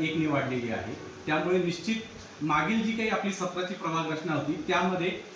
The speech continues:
प्रत्येक प्रभाग रचनेमध्ये थोडा थोडा भाग आपल्याला कमी करून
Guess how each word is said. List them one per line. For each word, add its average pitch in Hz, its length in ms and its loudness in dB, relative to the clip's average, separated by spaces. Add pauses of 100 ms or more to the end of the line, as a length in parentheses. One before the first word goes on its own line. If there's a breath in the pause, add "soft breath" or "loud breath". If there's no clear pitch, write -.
(140)
प्रत्येक - 300 -4
प्रभाग 196 280 2
रचनेमध्ये 185 480 2 (200)
थोडा 180 300 0
थोडा 180 140 2
भाग 160 200 0
आपल्याला 160 320 -2
कमी 175 320 -2
करून 190 380 0